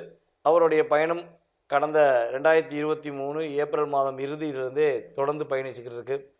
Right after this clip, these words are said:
So, இந்த காலகட்டங்கள்ல குரு பகவான் ரிஷப ராசியில் மிருகசீர்ஷம் நட்சத்திரத்தில் அக்டோபர் மாதம் ஒன்பதாம் தேதி முதல் இரண்டு இரண்டு ரெண்டாயிரத்தி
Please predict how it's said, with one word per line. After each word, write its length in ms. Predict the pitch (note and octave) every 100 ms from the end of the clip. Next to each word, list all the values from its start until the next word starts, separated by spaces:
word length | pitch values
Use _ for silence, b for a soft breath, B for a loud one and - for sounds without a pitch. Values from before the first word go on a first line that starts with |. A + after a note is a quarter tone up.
| b b _ -
So, 60 | F#3
இந்த 140 | F3+ D#3+
காலகட்டங்கள்ல 840 | F3 G#3 G3 F3 F3 E3 D#3 D#3 D#3+ F3+ F3+ D3+
குரு 160 | E3+ G3+ F#3
பகவான் 420 | D#3 D3 E3 F3+ - - _ _ _ _ _ _ _
ரிஷப 280 | - G#3+ G#3 F#3+
ராசியில் 480 | E3 D#3 D#3 F3 F3
மிருகசீர்ஷம் 720 | E3 G3+ A3+ A3+ F#3 - F3 D3+
நட்சத்திரத்தில் 680 | - E3 D3 - D#3+ D#3 A2 _ _ _ _ _ _ -
அக்டோபர் 540 | C3+ - G3+ G3+ G3 F3
மாதம் 400 | D#3+ D#3 E3+ G3 D#3+
ஒன்பதாம் 560 | D3+ D#3+ F3+ F3+ E3+ D#3+
தேதி 300 | D3 D3 C#3+ D3 B2+
முதல் 300 | B2+ D3 D#3+ - _ _ _ _ _ _ _ _ _ _ C3+
இரண்டு 360 | D#3 F#3+ G3 G#3 G#3+ G#3 - - _ _ C#3
இரண்டு 360 | D#3 F3+ F#3 E3+ F3 D#3
ரெண்டாயிரத்தி 680 | D3+ E3+ F3+ F3+ F3 F3